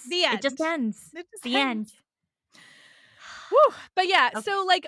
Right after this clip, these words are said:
Speaker 1: all of the good action happens at the end, obviously.
Speaker 2: Yes.
Speaker 1: Like, it's the last, like, ten minutes are super packed.
Speaker 2: Super,
Speaker 1: And
Speaker 2: super packed.
Speaker 1: before that is kind of slow, a lot of world building, establishing of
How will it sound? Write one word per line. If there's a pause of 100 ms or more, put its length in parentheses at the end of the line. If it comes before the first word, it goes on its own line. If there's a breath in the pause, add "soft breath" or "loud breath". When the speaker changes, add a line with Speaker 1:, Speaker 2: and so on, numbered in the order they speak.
Speaker 1:
all
of
the
good
action
happens
at
the
end,
obviously.
Speaker 2:
Yes.
Speaker 1:
Like,
it's
the
last,
like,
ten
minutes
are
super
packed. (140)
Speaker 2:
Super,
Speaker 1:
And
Speaker 2:
super
packed. (440)
Speaker 1:
before
that
is
kind
of
slow,
a
lot
of (180)
world
building,
establishing
of